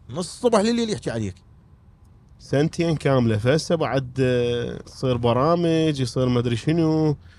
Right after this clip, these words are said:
Speaker 2: آه، يكتبون تعليقات. لا، لا، ابتعد مائة متر، لا أريد ولا، يعني هو يقول لك بس أول مرة. فأنت شلون هاي من رفعوا لك الانشورنس؟
Speaker 1: حقول لك فد شغلة secret.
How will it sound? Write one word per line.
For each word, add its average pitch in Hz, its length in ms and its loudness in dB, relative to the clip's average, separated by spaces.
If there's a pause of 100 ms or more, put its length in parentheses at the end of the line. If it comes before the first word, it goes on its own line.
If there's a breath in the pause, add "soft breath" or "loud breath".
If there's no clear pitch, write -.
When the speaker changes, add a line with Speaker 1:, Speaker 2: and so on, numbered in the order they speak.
(480 soft breath)
Speaker 2:
آه، 120 560 2
يكتبون 123 540 -6
تعليقات. 139 840 0 (920)
لا، 139 200 0
لا، 147 240 2
ابتعد 127 420 -2
مائة 143 260 0
متر، 110 360 0
لا 143 380 0
أريد 160 360 2
ولا، 123 460 0
يعني 120 360 -2
هو 143 320 4
يقول 131 300 0
لك 127 160 -2
بس 151 220 0
أول 139 220 4
مرة. 110 420 0 (380 soft breath)
فأنت 131 300 0
شلون 156 260 2
هاي 156 240 2
من 147 80 2
رفعوا 139 380 0
لك 131 160 0
الانشورنس؟ 120 680 0 (640 soft breath)
Speaker 1:
حقول 110 260 -2
لك 101 120 -2
فد 107 120 -2
شغلة 123 300 -4
secret. 92 480 -8